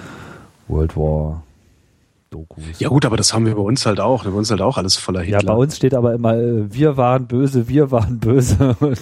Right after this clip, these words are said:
Speaker 2: Ja.
Speaker 1: ja, und ich meine, mein Gott, jetzt haben sie gewonnen, das, das muss ja auch mal reichen. Wie auch immer. Also es, es steckt auf jeden Fall alles mit drin und wenn sie halt irgendwie Deutschland denken, dann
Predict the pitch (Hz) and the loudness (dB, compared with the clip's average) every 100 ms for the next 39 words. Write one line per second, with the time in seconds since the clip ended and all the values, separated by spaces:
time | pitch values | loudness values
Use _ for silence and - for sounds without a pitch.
0 | 135 117 104 147 160 107 - 107 101 117 | 0 0 0 -2 -2 -2 -4 -2 0 0
1 | 110 104 104 98 - - 101 85 107 107 | -2 -4 -8 -10 -16 -16 -14 -6 -4 0
2 | 110 123 113 107 - _ _ _ - - | 2 4 2 0 -6 _ _ _ -14 -12
3 | - - - 107 104 113 - 107 113 110 | -12 -14 -12 -2 0 2 2 0 2 2
4 | 101 90 87 120 104 - - - 82 - | 2 2 2 4 0 0 -6 -4 -2 -2
5 | 50 76 69 64 58 67 - - _ - | -4 -8 -10 -10 -10 -10 -12 -18 _ -18
6 | 92 92 78 101 - - 107 110 104 - | -2 0 0 -6 -12 0 2 4 2 -4
7 | - 113 92 143 - - 98 107 120 123 | -12 -8 -2 -2 -2 -6 -4 0 0 0
8 | 113 104 104 110 - - _ _ _ 110 | 0 0 2 2 2 -8 _ _ _ -6
9 | - - _ _ - - 107 143 139 107 | -6 -6 _ _ -6 0 2 2 0 0
10 | 104 104 110 110 101 107 101 104 104 104 | -2 -2 0 2 2 2 0 -4 -2 0
11 | 104 - 113 110 113 110 98 95 101 | 0 0 0 0 -2 -2 -2 -2 -4